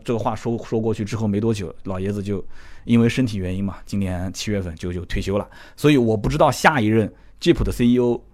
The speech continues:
现在成为F C AC E O之后，会不会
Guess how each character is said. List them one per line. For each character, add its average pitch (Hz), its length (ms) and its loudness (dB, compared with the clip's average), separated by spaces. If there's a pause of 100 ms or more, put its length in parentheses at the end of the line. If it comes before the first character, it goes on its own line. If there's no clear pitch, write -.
(120)
现 131 160 -2
在 113 100 2
成 110 220 -2
为 117 80 2
F 123 160 -2
C 123 220 2
AC 120 160 0
E 117 140 2
O 117 100 2
之 113 100 -4
后， 113 220 0 (180)
会 226 380 6
不 113 180 2
会 113 320 2